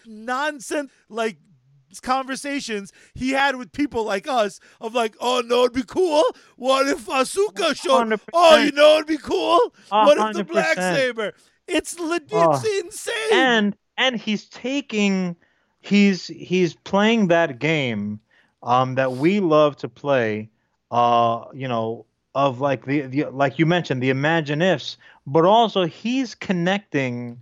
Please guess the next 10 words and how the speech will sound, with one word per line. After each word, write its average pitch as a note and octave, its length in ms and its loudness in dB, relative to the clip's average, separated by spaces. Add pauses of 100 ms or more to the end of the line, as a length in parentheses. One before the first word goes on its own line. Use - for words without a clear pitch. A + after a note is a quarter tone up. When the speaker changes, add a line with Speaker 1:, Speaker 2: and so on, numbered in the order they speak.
(480)
Speaker 2:
points G#3 460 0
of D3 140 0
interest E3 560 -4
from C#3+ 320 -2
all F#3+ 380 4
over E3+ 240 2
the C#3 80 -4
Star D3+ 340 2
Wars C3 300 -2
universe, D#3 580 -4